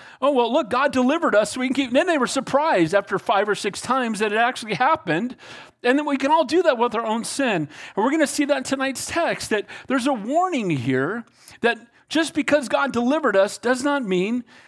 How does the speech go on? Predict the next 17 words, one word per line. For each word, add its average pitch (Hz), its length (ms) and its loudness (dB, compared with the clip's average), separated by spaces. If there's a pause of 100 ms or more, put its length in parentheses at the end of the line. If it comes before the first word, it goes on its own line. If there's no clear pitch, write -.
that 202 100 2
we 247 120 0
can 240 120 -2
continue 262 480 0
in 220 60 -4
that - 200 -6
sin 247 300 -2
again 185 480 0
and 180 180 -2
that 185 140 -2
consequences 233 720 -4
won't 226 160 0
be 214 80 -4
greater 208 320 -2
the 190 100 0
next 185 280 -4
time. 127 340 -4